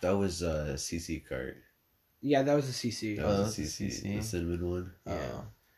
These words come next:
Speaker 1: 'Cause that
Speaker 2: Um,
Speaker 1: was
Speaker 2: so, yeah, that kinda wraps it up for the king section. Next time, we're gonna
Speaker 3: Queen.
Speaker 2: go to the queen.
Speaker 1: The queen
Speaker 2: The
Speaker 1: section.
Speaker 2: queen is the Muhammeds. I don't know, so, I don't know why, but for me, the
Speaker 1: I
Speaker 2: name
Speaker 1: think
Speaker 2: Muhammeds is kinda feminine, so I was like, "You know what?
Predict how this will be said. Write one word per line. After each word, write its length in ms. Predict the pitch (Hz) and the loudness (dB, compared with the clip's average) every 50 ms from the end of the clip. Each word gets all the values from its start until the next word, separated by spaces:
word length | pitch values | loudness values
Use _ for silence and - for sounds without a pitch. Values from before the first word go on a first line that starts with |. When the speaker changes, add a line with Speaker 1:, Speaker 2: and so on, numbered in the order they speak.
| _ _ _ _ _ _ _ _ _ _ _ | _ _ _ _ _ _ _ _ _ _ _
Speaker 1:
'Cause 200 | 120 131 139 135 | 2 4 6 6
that 100 | 135 131 - | 8 8 6
Speaker 2:
Um, 160 | 82 80 76 | 6 4 0
Speaker 1:
was 260 | 76 76 - - - - - - - _ _ _ - | -4 -8 -10 -14 -18 -20 -20 -20 -20 _ _ _ -2
Speaker 2:
so, 120 | - 170 | 2 4
yeah, 140 | 165 165 156 | 6 8 8
that 120 | 160 170 - | 8 6 6
kinda 160 | 202 185 180 | 6 6 8
wraps 220 | 175 175 180 - | 8 6 6 4
it 80 | 170 170 | 2 2
up 100 | 160 160 - | 2 2 0
for 80 | 147 | -2
the 280 | 131 120 110 107 98 - - _ | -2 0 -2 -2 -6 -8 -12 _
king 320 | - - 120 117 123 131 127 | -8 -4 -2 0 0 0 -2
section. 520 | - 135 131 139 - - 147 139 127 117 | -2 -4 -4 -4 -4 -4 -2 0 0 0
Next 220 | 120 131 - - | 0 -2 -2 -4
time, 400 | - 160 160 160 151 147 143 - - - - - - | -4 -2 0 2 2 0 0 -2 -6 -12 -14 -6 -2
we're 140 | 135 135 131 | 0 2 2
gonna 140 | 139 135 131 | 2 2 4
Speaker 3:
Queen. 20 | |
Speaker 2:
go 80 | 135 127 | 2 2
to 200 | 123 110 107 110 - | 0 0 -2 -4 -4
the 80 | 117 110 | -6 -8
queen. 480 | - - - - - 120 110 104 98 | -8 -14 -18 -10 -8 -6 -4 -4 -4
Speaker 1:
The 80 | - 87 - - - | -4 -6 -8 -12 -6
queen 340 | - 92 92 98 101 101 90 | -2 2 2 4 4 2 0
Speaker 2:
The 40 | 85 | -2
Speaker 1:
section. 300 | - - - - 160 160 | -6 -8 -2 0 0 0
Speaker 2:
queen 560 | - - - 180 196 220 240 240 226 208 190 - - | 0 2 6 6 8 8 8 4 4 2 -2 -6 0
is 320 | 151 160 156 156 151 147 139 | 4 6 8 8 6 4 2
the 80 | 147 | 2
Muhammeds. 500 | 147 143 143 139 131 123 120 113 120 127 | 2 4 2 2 2 2 2 0 0 0
I 60 | 135 | 0
don't 160 | 147 165 180 190 | 0 2 2 2
know, 100 | 190 190 | 2 0
so, 300 | 185 - 175 165 175 - - 90 80 98 95 | 0 0 -2 -2 -2 -6 -8 -8 -4 -2 0
I 40 | 131 | 2
don't 160 | 165 202 196 | 2 4 4
know 80 | 196 185 | 4 4
why, 300 | 156 147 147 147 147 151 | 4 4 4 4 4 4
but 240 | 143 139 127 110 - | 4 4 4 2 2
for 160 | - 143 139 | 0 0 2
me, 380 | 139 139 147 165 175 175 175 156 | 2 4 4 4 4 4 2 0
the 220 | - 139 139 139 | 0 0 2 2
Speaker 1:
I 20 | 139 | 4
Speaker 2:
name 360 | 143 143 - 139 135 123 123 | 4 4 4 4 2 0 2
Speaker 1:
think 60 | 143 | 4
Speaker 2:
Muhammeds 500 | 151 156 147 131 123 123 123 131 135 135 | 4 4 6 4 4 4 4 4 4 2
is 140 | 127 120 - | 0 -2 -2
kinda 240 | - - 139 139 117 | -4 -4 -4 -4 -4
feminine, 480 | - - 127 123 127 135 143 143 143 | -2 -2 0 0 2 2 2 0 -2
so 140 | 135 - 143 | -2 2 2
I 20 | |
was 80 | 135 131 | 2 4
like, 240 | 139 131 127 - - | 4 4 2 2 2
"You 80 | 151 | 2
know 80 | 156 151 | 4 4
what? 320 | 151 147 147 143 - - | 4 4 4 2 0 -4